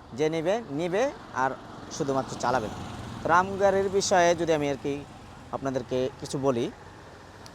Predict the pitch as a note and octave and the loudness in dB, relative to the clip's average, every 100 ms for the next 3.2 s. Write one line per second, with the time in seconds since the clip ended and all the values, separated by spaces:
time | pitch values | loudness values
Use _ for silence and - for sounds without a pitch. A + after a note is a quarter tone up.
0 | - D#3 F3 F#3 F3 F3 G3 F#3+ - D#3 | 2 2 4 2 2 0 0 0 0 0
1 | A3 - - - - - - G#3 A#3+ G3+ | 0 -2 -14 -18 -16 -10 -2 0 2 6
2 | F#3+ G#3+ G3 - F3+ F#3 F3+ C3 D#3+ C#3+ | 6 8 6 6 2 4 2 2 0 4
3 | D#3 C#3+ | 4 4